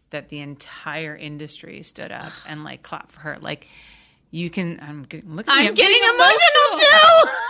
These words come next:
Speaker 2: too. <laughs>
Speaker 1: Kira, you have us in tears.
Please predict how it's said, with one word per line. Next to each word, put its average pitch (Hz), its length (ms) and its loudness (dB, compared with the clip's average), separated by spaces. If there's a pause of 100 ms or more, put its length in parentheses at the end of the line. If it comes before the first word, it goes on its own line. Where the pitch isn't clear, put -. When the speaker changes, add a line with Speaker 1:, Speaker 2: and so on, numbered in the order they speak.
(420)
Speaker 2:
too. - 380 -18 (360)
<laughs> - 0 -
Speaker 1:
Kira, 247 380 -14
you 247 100 -20
have 254 160 -18
us 254 180 -20
in - 60 -20 (260)
tears. - 360 -20